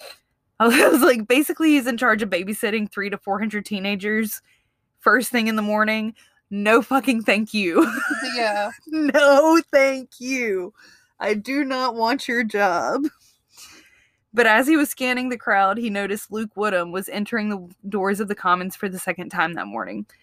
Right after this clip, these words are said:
Speaker 1: The first time he came in, he came in to give his manifesto to Justin Sledge, another member of the Croth.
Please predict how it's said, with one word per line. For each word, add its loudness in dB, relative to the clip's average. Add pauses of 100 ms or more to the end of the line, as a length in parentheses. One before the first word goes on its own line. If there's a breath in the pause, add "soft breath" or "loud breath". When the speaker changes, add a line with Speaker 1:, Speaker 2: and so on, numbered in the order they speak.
(340 soft breath)
Speaker 1:
The 0
first 2
time 4
he 2
came -2
in, -4 (540)
he -2 (180)
came -4
in -2
to -6
give -2
his -4
manifesto -2
to -2
Justin -4
Sledge, -2 (1040)
another -2
member 2
of 0
the 2
Croth. -4